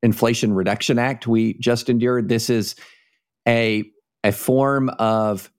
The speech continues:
government largesse aimed not at America's struggling, um, and marginalized classes, but aimed at the class of Americans who do, who do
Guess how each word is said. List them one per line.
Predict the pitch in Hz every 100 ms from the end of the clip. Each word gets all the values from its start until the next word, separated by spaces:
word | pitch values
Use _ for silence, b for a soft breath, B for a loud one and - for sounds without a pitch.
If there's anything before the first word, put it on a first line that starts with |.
| _ _ - 113
government | 120 123 135 131
largesse | 113 113 107 95 104 139 - - - -
aimed | 110 139 147 123 117
not | 113 120 147 -
at | 123 120 147 - - - _ _ _ _ _ -
America's | 123 127 127 120 135 113 - _ _ -
struggling, | - 143 131 131 139 143 139 - _
um, | 110 107 104 - _ _ -
and | 107
marginalized | 107 123 120 127 123 131 120 -
classes, | 113 131 - 220 220
but | - 123 -
aimed | 120 147 156
at | 147 156 - 123
the | 131
class | 127 147 147 139
of | 139
Americans | 131 135 135 160 151
who | 165
do, | 147 123 151 151 156
who | 131 151
do | 139 147 156 120